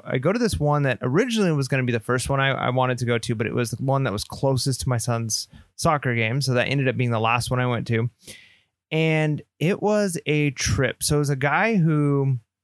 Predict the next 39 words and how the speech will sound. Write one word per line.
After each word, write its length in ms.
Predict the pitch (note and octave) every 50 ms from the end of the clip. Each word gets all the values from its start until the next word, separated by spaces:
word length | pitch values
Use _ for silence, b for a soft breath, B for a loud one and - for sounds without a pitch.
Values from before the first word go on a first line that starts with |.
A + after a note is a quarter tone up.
| _ _ _ _ _ _ - - -
and 100 | D3+ D#3+
I 60 | E3+
don't 100 | G#3 A#3
wanna 140 | A3 G3+ F#3
give 140 | D#3+ D3+ C#3+
out 180 | C3+ A#2 - -
too 160 | - D#3+ D#3+
much 220 | E3 E3 D#3 -
information 640 | F3+ E3 D#3 E3+ E3 E3 E3 D#3 - F3 E3+ E3 D#3
because, 440 | C#3+ B2+ C3+ B2 A#2 A#2 A2 A2 - -
um, 240 | A2+ A2+ G#2+ G#2+
I, 80 | A2 A2+
I, 240 | - - A#2 A#2+ - -
like 140 | B2+ B2
I 60 | B2 A#2
said, 200 | - C#3+ C#3+ C3+
this 160 | B2+ A#2+ -
may 160 | C3 B2+ B2+
end 120 | B2 B2
up 60 | A#2+ -
being 120 | B2+ B2
a 80 | A#2 A2+
contact, 520 | - B2 B2 B2 A#2+ B2+ A#2+ A#2 - _ B B B B B B B
uh, 80 | - B2+
but 60 | C3
it's 100 | D3 D3
a 40 | E3
guy 220 | G3+ A3 G3+ G#3
who, 380 | G3+ F#3+ F#3+ F3+ F3 E3 D3+ -
uh, 280 | A2+ C#3 C3 A#2+ A2+ - - - - - _ _ _ -
apparently, 920 | - C#3 - - D#3+ F3 F#3 F#3 E3+ D#3 D#3 D#3 D3+ D3 D3 C#3+ C#3+ B2+ _ _ _ _ _ _ _ -
uh, 120 | B2+ B2 A#2+
is 160 | A#2 A#2+ -
kinda 220 | - - D3+ E3+ F3+
getting 240 | D#3 E3+ E3 E3+
out 100 | D#3 D#3
of 60 | D#3 D#3+
the 60 | D3+
game. 360 | C#3 C3 A#2 B2 B2 B2+